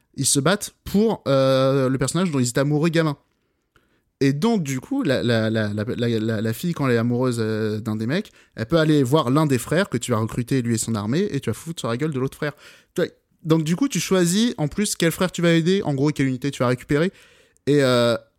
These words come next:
et il y a plein de choses comme ça dans le jeu qui font que, euh, voilà, au niveau de la narration, c'est as-, c'est assez, euh, poussé et ça te permet vraiment de faire ton histoire.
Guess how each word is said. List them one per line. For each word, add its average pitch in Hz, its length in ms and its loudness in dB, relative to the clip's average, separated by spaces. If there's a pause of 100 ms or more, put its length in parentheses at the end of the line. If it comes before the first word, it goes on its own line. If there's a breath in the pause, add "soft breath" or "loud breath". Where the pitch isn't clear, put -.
(140)
et 147 40 2
il 143 60 4
y 151 40 4
a 151 60 0
plein 220 260 0
de 214 40 -2
choses - 180 -2
comme 180 160 0
ça 190 100 -4
dans 180 120 -2
le 151 60 -2
jeu 175 200 0
qui - 140 -14
font 165 200 -4
que, - 140 -6
euh, 101 380 2
voilà, 156 220 0
au 143 60 2
niveau 117 160 0
de 120 60 -2
la 110 60 0
narration, 143 320 -2
c'est 165 120 2
as-, - 200 0
c'est - 240 0
assez, 160 360 2
euh, 151 340 4
poussé 202 460 -2
et - 80 -6
ça 127 100 -4
te - 40 -8
permet 135 180 2
vraiment 131 200 -2
de - 80 -12
faire 165 140 -2
ton 170 120 -2
histoire. 175 380 0